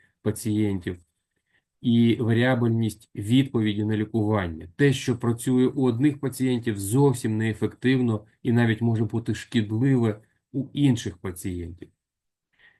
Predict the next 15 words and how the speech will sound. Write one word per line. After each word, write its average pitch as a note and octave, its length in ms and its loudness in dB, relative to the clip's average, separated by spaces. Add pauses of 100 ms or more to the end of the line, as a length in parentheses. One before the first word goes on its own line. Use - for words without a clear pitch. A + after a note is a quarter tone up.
(200)
Відсутність C3 720 2
прориву A#2 460 4
в G#2 60 2
лікуванні A#2 520 0
остеоартриту — A2 800 -2
це, A2+ 160 -4
безумовно, A2+ 580 0
значна A#2 380 -2
проблема A2 480 0
в G2 60 -4
усьому G#2+ 420 -2
світі, A#2+ 640 0
і G#2 40 -2
це C3+ 220 -4
породжує A2+ 800 0